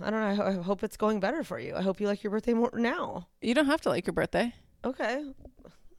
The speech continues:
Speaker 1: Fuck, who doesn't like their birthday? <laughs> Like, what?
Speaker 2: Some people.
Speaker 1: Like, it's, like, a dumb holiday. Like, it's not.
Speaker 2: <laughs>
Speaker 1: The fuck? It's your birthday. Like, I get when people are like, "Oh, like, Halloween's dumb." It's not, and you're a lunatic.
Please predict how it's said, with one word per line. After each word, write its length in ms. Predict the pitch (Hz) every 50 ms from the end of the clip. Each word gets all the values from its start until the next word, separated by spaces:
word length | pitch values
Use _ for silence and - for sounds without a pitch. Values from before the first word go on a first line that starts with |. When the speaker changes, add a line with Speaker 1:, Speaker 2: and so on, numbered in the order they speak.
| _ _ - -
Speaker 1:
Fuck, 240 | - 202 254 -
who 100 | - 254
doesn't 180 | - - 392 415
like 140 | 381 392 -
their 120 | - - -
birthday? 520 | - 262 254 269 302 311 247 202 - 254 - -
<laughs> 140 | 277 262 -
Like, 380 | 349 330 - - - - - - - - -
what? 420 | - 403 453 - - 539 - - - - - - - - - - - - - -
Speaker 2:
Some 220 | - - - 254 277
people. 260 | 269 196 190 202 196
Speaker 1:
Like, 160 | 285 302 -
it's, 140 | 370 370 -
like, 180 | 359 359 294 294
a 60 | 240
dumb 320 | 196 170 208 214 240 285
holiday. 520 | 262 233 247 277 302 220 190 196 - - 170
Like, 260 | 185 190 185 185 190
it's 200 | 208 208 - -
not. 380 | 208 226 269 226 143 117 - -
Speaker 2:
<laughs> 60 | 269 240 - - - - - - - - - - -
Speaker 1:
The 80 | 349
fuck? 260 | 302 - - 220 262 269
It's 120 | 381 -
your 80 | - 262
birthday. 600 | 180 156 - 208 311 - - - - - - - 302 - - - - - - - - - - - - - - -
Like, 100 | - 254
I 80 | 294 302
get 160 | 254 262 294
when 100 | 302 320
people 220 | 294 302 262 285
are 80 | 285 262
like, 280 | 240 220 202 202 - -
"Oh, 300 | 196 196 196 190 185 180
like, 300 | 180 180 175 180 - -
Halloween's 640 | - 190 226 269 311 294 233 214 214 226 226 220 170
dumb." 200 | - 202 185 156 -
It's 220 | - - - -
not, 400 | 185 170 156 135 90 87 135 - - -
and 340 | 175 175 160 123 127 - - _ - -
you're 160 | - 175 185
a 60 | 151
lunatic. 480 | 165 165 165 156 156 - 165 - -